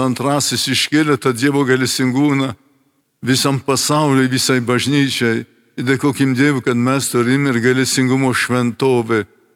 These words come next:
kur tikrai spindi, kur spindi tą Dievo veidą, kur einam tikrai ieškoti, ne tik, tik pagarbinti Dievo gailestingumą,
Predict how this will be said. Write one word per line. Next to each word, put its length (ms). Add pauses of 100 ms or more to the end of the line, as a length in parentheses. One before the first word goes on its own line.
kur 160
tikrai 340
spindi, 760 (340)
kur 180
spindi 400
tą 160
Dievo 320
veidą, 480
kur 320
einam 320
tikrai 380 (100)
ieškoti, 600 (420)
ne 160
tik, 240
tik 240
pagarbinti 800
Dievo 320
gailestingumą, 880